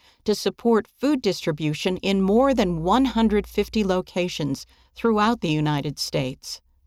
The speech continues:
Donated food to two hundred local food pantries in New York, U S A. Delivered thirty-seven thousand five hundred pounds of clothing and one hundred seventy-one thousand one hundred sixty-eight pounds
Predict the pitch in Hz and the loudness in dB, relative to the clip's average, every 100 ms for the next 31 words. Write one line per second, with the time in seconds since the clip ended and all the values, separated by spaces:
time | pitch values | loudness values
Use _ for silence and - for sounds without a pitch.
0 | _ _ _ _ _ - 175 202 214 220 | _ _ _ _ _ -2 2 4 4 2
1 | 226 - 185 170 160 - - - - 247 | 0 -2 0 0 -2 -6 -8 -8 -4 0
2 | 220 220 214 180 170 175 - 165 - 196 | 2 2 2 0 0 0 -2 -4 -2 -4
3 | 156 - 147 139 - 131 - - 160 165 | -4 -6 -4 -4 -6 -8 -8 -12 -6 -4
4 | 165 180 175 180 196 - - _ _ 165 | -2 -2 0 0 0 0 -8 _ _ -4
5 | 151 147 - 151 135 147 - _ _ _ | -2 -2 -4 -6 -6 -10 -16 _ _ _
6 | _ _ _ _ 160 175 190 196 180 - | _ _ _ _ -2 0 2 2 0 -2
7 | 175 185 190 180 160 156 147 180 208 202 | 0 0 0 -2 -2 -4 0 2 2 2
8 | 220 208 202 208 - 202 185 151 - 185 | 0 0 0 0 0 -2 -2 -6 -6 -4
9 | 175 175 156 - - 175 165 151 123 - | -4 -4 -8 -12 -4 -2 0 -2 -4 -6
10 | _ _ _ _ _ 190 185 165 165 233 | _ _ _ _ _ 0 0 -2 0 2
11 | 254 220 233 214 190 - - - 269 294 | 4 4 4 4 -2 -4 -10 -2 -2 2
12 | 233 175 160 151 - 156 147 151 196 170 | 2 2 -2 -4 -4 -4 -4 -2 -2 0
13 | 196 240 208 202 165 151 - 220 - 160 | 2 2 0 -2 -4 -4 -6 -6 -8 -4
14 | 160 277 - - 131 127 143 151 | -2 -2 -4 -10 -8 -6 -8 -8